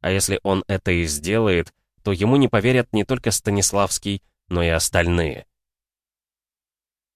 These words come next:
Люди, использующие жесты первого уровня в обычной жизни, не связанные с выступлениями перед аудиторией,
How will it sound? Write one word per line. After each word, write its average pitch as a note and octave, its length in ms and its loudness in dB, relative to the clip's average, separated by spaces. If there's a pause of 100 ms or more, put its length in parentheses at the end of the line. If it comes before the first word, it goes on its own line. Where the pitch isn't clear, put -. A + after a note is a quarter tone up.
(120)
Люди, D#3+ 260 2
использующие D3 800 2
жесты A#2+ 320 0
первого A#2+ 520 2
уровня G#2+ 360 2
в G2+ 40 2
обычной G2+ 440 0
жизни, A#2 400 0 (240)
не F#2 100 -2
связанные F#2 500 2
с - 60 -4
выступлениями F#2 720 0
перед F2 260 0
аудиторией, F2 680 0